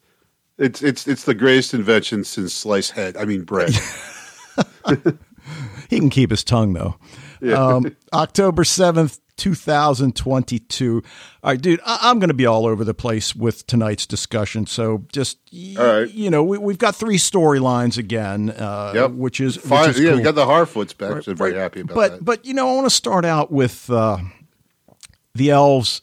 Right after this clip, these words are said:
Speaker 2: wanting the Mithril to extend their lives apparently beyond what's natural. And the more I think about it, and, and certainly it, it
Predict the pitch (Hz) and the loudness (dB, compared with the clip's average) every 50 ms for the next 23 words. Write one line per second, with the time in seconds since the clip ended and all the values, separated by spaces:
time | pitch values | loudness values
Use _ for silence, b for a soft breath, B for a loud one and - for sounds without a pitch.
0 | _ _ _ _ _ _ - 127 113 123 123 120 117 110 - 117 110 98 101 98 | _ _ _ _ _ _ -6 0 2 4 4 4 4 2 2 2 2 2 2 2
1 | 98 107 104 - - - 90 90 85 85 92 98 - _ _ _ b b b b | 2 2 0 -2 -6 -8 -8 -8 -8 -10 -12 -16 -18 _ _ _ b b b b
2 | b b b b b b b b _ - - 135 131 113 127 - - - - - | b b b b b b b b _ -2 0 0 0 0 -2 -2 -2 -2 -2 0
3 | 185 180 180 180 170 165 156 139 127 123 120 113 110 107 107 107 110 98 - - | 0 2 2 2 2 2 2 2 2 4 4 4 2 2 0 -2 -2 -4 -8 -10
4 | _ _ _ _ _ _ _ _ - 135 - - - - 269 262 - 233 214 190 | _ _ _ _ _ _ _ _ -8 -8 -8 -6 -4 -2 -2 0 0 0 -2 -2
5 | 151 180 165 151 147 147 151 156 147 127 117 131 127 - - 175 175 196 247 294 | 0 0 2 2 4 4 4 4 4 2 2 2 0 -2 -4 -4 -4 -4 -2 -4
6 | 277 - - - 110 90 76 73 80 - _ _ b b b b b b b b | -4 -4 -4 -4 -4 -4 -4 -6 -10 -14 _ _ b b b b b b b b
7 | b b b b _ _ _ _ _ _ _ _ _ _ _ _ - 202 202 190 | b b b b _ _ _ _ _ _ _ _ _ _ _ _ -6 -2 0 0
8 | 185 190 202 202 - _ _ _ _ - 240 208 139 143 202 196 208 220 240 254 | 2 0 0 -2 -6 _ _ _ _ -16 -12 -6 -2 2 2 4 4 6 6 6
9 | 262 262 247 226 202 190 170 160 - _ _ _ _ _ _ _ _ - - - | 6 6 4 4 4 2 0 0 -4 _ _ _ _ _ _ _ _ -16 -14 -4
10 | - 240 269 277 233 151 117 113 104 98 98 101 113 131 - _ - 135 147 151 | 0 0 2 2 2 2 2 2 2 2 2 2 0 -2 -2 _ -10 -10 -8 -8
11 | 156 - 151 143 143 143 151 143 143 139 - 180 190 196 170 165 165 160 156 156 | -8 -6 -4 -4 -4 -2 0 0 0 0 -2 -4 -2 -2 -2 0 0 0 -2 -4
12 | 151 156 147 143 147 160 143 139 | -4 -4 -4 -4 -4 -6 -8 -8